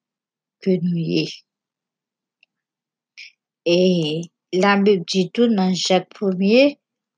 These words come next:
verset dix-sept, «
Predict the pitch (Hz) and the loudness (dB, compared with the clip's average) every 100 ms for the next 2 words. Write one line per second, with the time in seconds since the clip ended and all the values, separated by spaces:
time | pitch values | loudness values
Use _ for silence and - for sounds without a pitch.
0 | _ 156 180 185 160 - 185 190 190 - | _ -2 2 2 0 0 4 4 4 -2
1 | _ _ _ _ - - - - 165 196 | _ _ _ _ -14 -14 -14 -10 -8 -4
2 | 196 - - 247 277 - - - - | -4 -4 2 2 2 -2 -14 -14 -14